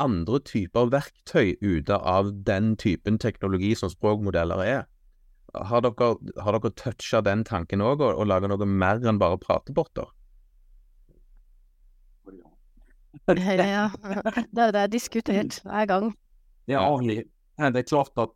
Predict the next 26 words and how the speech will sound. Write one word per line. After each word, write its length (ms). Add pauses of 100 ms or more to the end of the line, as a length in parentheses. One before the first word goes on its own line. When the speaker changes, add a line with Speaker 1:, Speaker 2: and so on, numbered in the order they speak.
(120)
Speaker 3:
eh, 140 (340)
N 140
D 100
L 100
A 240
som, 460 (640)
som 300
en, 240
eh, 220 (680)
ja, 80 (200)
skal 180
vi 80
kalle 300
det 140 (120)
også 340
en 160
produsent 600 (220)
av 340 (100)
digitalt 640
innhold 500
og 140
læremidler, 840 (880)
eh, 760
men 240
også 340
tjenester, 760